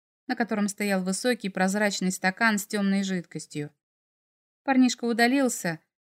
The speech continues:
а я, взяв стакан в руки, посмотрела на тёмную жидкость. Пить не хотелось. Но если Тимка велел, значит, так нужно.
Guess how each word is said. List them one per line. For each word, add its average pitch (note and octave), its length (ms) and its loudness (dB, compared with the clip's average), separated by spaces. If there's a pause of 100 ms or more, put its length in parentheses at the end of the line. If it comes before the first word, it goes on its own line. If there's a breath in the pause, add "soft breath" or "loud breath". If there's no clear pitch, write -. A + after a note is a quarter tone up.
(100)
а C#4+ 80 2
я, F4+ 240 8
взяв A#3 360 4
стакан G#3 460 -2
в A3+ 60 -4
руки, D4+ 280 -2
посмотрела D#4+ 640 2
на G3+ 160 0
тёмную G3+ 400 0
жидкость. E3+ 640 -8 (760)
Пить B3 400 0
не B3 180 4
хотелось. - 720 -6 (420)
Но E4 80 6
если E4 380 6
Тимка D4 340 8
велел, C4+ 480 4 (420)
значит, D#4 540 0
так A3 240 -2
нужно. E3+ 540 0